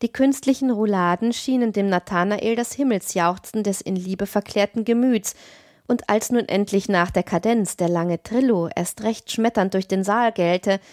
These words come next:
konnte er wie von glühenden Ärmen plötzlich erfasst, sich nicht mehr halten. Er musste vor Schmerz und Entzücken laut aufschreien:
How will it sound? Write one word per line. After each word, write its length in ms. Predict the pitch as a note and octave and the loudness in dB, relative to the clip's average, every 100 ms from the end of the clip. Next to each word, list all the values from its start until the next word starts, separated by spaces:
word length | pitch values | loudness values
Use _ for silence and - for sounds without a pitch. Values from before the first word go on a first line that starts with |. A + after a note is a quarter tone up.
| - - _ | -20 -20 _
konnte 340 | - C4+ D#4 - | -2 -2 0 0
er 220 | G3 F#3+ | 0 2
wie 240 | B3+ D4 | 0 0
von 280 | - G#3+ G3+ | 0 -2 -2
glühenden 540 | A3 B3+ C#4+ A3 G#3 | -2 0 2 0 -2
Ärmen 460 | - G#3+ B3 A3+ F#3+ | 0 0 2 2 0
plötzlich 480 | - G3 - F#3+ - | 0 0 0 -6 -4
erfasst, 540 | - - B3+ - - - _ _ _ | -8 -4 -4 -4 -14 -20 _ _ _
sich 220 | G#3 - | -6 0
nicht 240 | A#3+ - | -2 0
mehr 220 | C4+ B3 G#3+ | 0 0 0
halten. 500 | G3 F3 - D#3+ D#3+ _ _ - | 0 0 -6 -10 -10 _ _ 0
Er 120 | G#3+ | 2
musste 320 | C4 D#4+ G3 | 4 2 -2
vor 160 | - F3 | 0 -2
Schmerz 440 | - G3 A3 - | 2 2 2 0
und 160 | F#3+ - | -2 0
Entzücken 460 | G3 - B3+ A#3 | -4 -2 -2 2
laut 300 | G#3+ G#3+ C4+ | 2 2 0
aufschreien: 600 | G#3 G#3+ - - F3+ F3+ | -2 -2 -4 -2 2 2